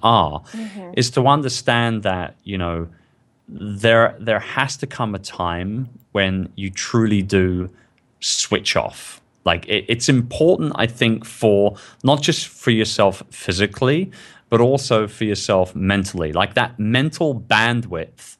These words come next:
Speaker 1: usage that we endure every day and almost force on ourselves sometimes, particularly around product launches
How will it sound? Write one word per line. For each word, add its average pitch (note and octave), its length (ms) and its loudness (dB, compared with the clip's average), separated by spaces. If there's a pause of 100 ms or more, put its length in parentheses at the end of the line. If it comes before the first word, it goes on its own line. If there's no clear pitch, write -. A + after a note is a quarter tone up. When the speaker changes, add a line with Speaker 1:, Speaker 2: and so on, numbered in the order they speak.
(300)
Speaker 1:
usage F#2+ 800 -4
that - 180 -2
we F#2+ 220 0
endure F#2 540 2
every F2 260 -4
day D#2+ 500 -2
and F#2 220 -6
almost A2+ 400 0
force G#2 560 2 (100)
on F2 120 0
ourselves D#2+ 640 -2 (240)
sometimes, F2 520 0
particularly A2+ 920 0
around F2 400 0 (400)
product F#2+ 500 2
launches - 760 -8